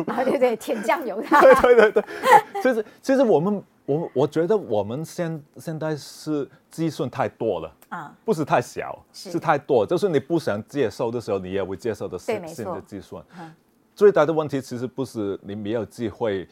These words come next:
Speaker 2: 去留意一些新的资讯，最大的问题是你如何找你有用的资讯去，
Speaker 1: 是，
Speaker 2: 去用。
Speaker 1: 没错。
Speaker 2: 所以其实这个才，才是我觉得最大的问题。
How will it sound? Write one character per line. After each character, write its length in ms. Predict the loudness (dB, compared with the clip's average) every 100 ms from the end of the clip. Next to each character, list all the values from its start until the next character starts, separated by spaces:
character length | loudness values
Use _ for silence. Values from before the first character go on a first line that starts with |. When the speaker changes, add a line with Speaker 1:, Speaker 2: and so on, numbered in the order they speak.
| _ -14
Speaker 2:
去 240 | -8 -6
留 340 | -6 -10 -8
意 240 | -8 -8 -8
一 60 |
些 180 | -10 -12
新 160 | -12 -12
的 80 | -12
资 100 | -12
讯， 200 | -14 -14
最 240 | -8 -6
大 160 | -4 -4
的 80 | -4
问 160 | -6
题 120 | -8 -12
是 160 | -12
你 200 | -10 -8 -10
如 280 | -12 -10 -10
何 320 | -8 -6 -6 -6 _ _ _
找 200 | -2 -2
你 200 | -4 -6
有 200 | -8 -6 -6
用 180 | -6 -6
的 180 | -8 -8
资 260 | -10 -12
讯 380 | -12 -14 -14 -14
去， 220 | -16 -12
Speaker 1:
是， 240 | -8 -6 -6
Speaker 2:
去 80 | -6
用。 100 | -6
Speaker 1:
没 80 | -6
错。 160 | -6 -2
Speaker 2:
所 140 | 0
以 80 | 0
其 160 | -2 -6
实 140 | -4
这 140 | -2
个 100 | -2
才， 260 | -2 -4 -6
才 200 | -8 -10
是 140 | -8 -8
我 160 | -8
觉 120 | -8 -10
得 60 |
最 160 | -8 -10
大 140 | -10
的 40 | -10
问 160 | -14
题。 220 | -16 -20